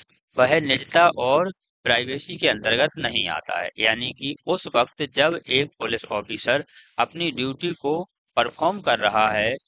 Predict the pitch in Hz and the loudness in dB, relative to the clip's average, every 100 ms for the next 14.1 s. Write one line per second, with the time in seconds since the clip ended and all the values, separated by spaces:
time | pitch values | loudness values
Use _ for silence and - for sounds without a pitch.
0 | - 139 - 143 185 202 196 139 107 101 | -6 -6 -4 -4 -2 -2 -2 -2 0 -2
1 | 107 101 123 123 113 113 117 147 175 147 | -4 -2 -2 -4 -2 -4 -4 -6 -4 -4
2 | 101 - 120 - 110 98 101 101 123 156 | -6 -10 -12 -6 -6 -6 -6 -4 -4 -6
3 | _ _ _ - 135 147 175 135 85 - | _ _ _ -10 -4 -2 2 0 0 -4
4 | 85 92 87 _ 127 127 127 143 - 120 | -6 -8 -14 _ -6 -6 -6 -6 -2 -2
5 | - - 113 127 165 147 120 110 104 110 | -2 -4 0 2 0 -2 -8 -6 -8 -8
6 | 127 147 _ _ _ - 104 107 110 123 | -8 -10 _ _ _ -2 2 2 2 0
7 | 147 151 _ _ - 156 143 131 - 170 | -6 -10 _ _ -2 0 0 -4 -4 -6
8 | - 120 117 123 - 151 - 156 117 110 | 2 2 2 -4 -8 -10 -6 -4 -2 -2
9 | 147 190 _ _ _ 143 127 92 85 90 | -2 -6 _ _ _ -2 2 2 0 -4
10 | - _ _ _ - 95 123 135 117 113 | -16 _ _ _ -12 -2 -2 0 0 0
11 | 117 - 160 180 _ 127 110 95 85 78 | 0 -6 -8 -10 _ -2 -2 -2 -6 -10
12 | - _ _ - 117 - 113 - _ - | -14 _ _ -8 -4 2 2 2 _ 0
13 | 107 101 110 110 104 107 107 - 143 175 | 0 0 -4 -4 -2 -6 -8 -4 -4 -4